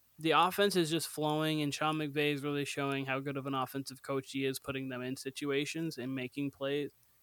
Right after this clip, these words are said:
So, and the one problem right now with Philly has been their, uh, pass defense. They have not played, they have not defended the pass well, and that's the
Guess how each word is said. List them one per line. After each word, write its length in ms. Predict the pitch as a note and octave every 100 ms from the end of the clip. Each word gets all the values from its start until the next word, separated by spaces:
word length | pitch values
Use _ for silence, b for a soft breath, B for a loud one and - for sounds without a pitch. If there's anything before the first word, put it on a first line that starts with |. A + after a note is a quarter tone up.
| _
So, 380 | - D3 C#3 B2 - _ b b
and 80 | D#3
the 80 | D3+
one 340 | D3 D#3+ E3+
problem 360 | D#3+ D#3 D#3 D#3
right 140 | C#3+
now 220 | C#3 C3+
with 180 | C3+ C3+
Philly 300 | - D3 C#3
has 280 | C3+ C3+ C3
been 360 | C#3 C3+ C3+ C3
their, 380 | B2+ B2 A#2+
uh, 100 | A2 A2+
pass 300 | - C#3 B2+ -
defense. 380 | G2+ - A2+
They 100 | B2+
have 160 | C3 A2
not 260 | B2+ B2+ -
played, 220 | C3 B2+ C3+ _ _ -
they 80 | C#3
have 100 | C3+
not 200 | B2+ G#2
defended 380 | B2+ C3+ B2+ B2
the 60 |
pass 360 | B2 B2 A2+ -
well, 280 | B2 A#2+ G#2
and 120 | B2
that's 180 | A#2+ -
the 160 | B2+